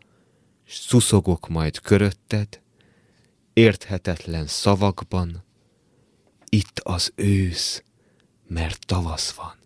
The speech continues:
És a szénanáthában, s a szénafűben, a szerteszórt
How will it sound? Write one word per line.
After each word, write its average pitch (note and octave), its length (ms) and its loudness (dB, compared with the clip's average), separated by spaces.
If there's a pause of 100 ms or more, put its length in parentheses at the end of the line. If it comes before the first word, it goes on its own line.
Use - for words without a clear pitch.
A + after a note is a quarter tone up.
(1300)
És - 240 0
a E2+ 60 -2
szénanáthában, E2+ 1300 0 (760)
s - 200 -10
a F2+ 80 -12
szénafűben, E2 1200 0 (920)
a D#2+ 80 -8
szerteszórt E2+ 1200 -2